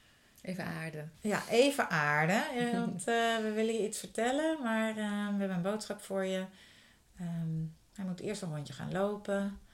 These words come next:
Speaker 2: Ik heb zelfs mijn schoenen uitgetrokken. Ben met de blote voeten op de, op de aarde, op het gras gaan staan, onder mijn, eh, lievelingsboom. En ben toen gaan zitten. En, ehm, zij vroegen mij om, eh,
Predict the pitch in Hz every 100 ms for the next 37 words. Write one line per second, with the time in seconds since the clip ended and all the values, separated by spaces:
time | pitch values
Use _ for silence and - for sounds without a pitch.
0 | - - - - - 170 165 196 165 160
1 | 147 151 - 269 269 240 247 247 - 226
2 | 220 214 196 180 180 175 160 160 185 190
3 | - 180 - 151 147 156 - - - -
4 | 165 - 147 143 - 214 262 262 269 -
5 | - - - 240 - 214 202 - 202 196
6 | 202 196 180 165 147 139 135 131 147 190
7 | 226 226 214 170 190 196 196 - - -
8 | - - - - - - 180 170 170 151
9 | 147 139 180 185 156 120 120 151 147 147
10 | 147 143 135 160 156 175 165 170 147 147
11 | 147 - 156 143 139 151 - 151 143 90
12 | -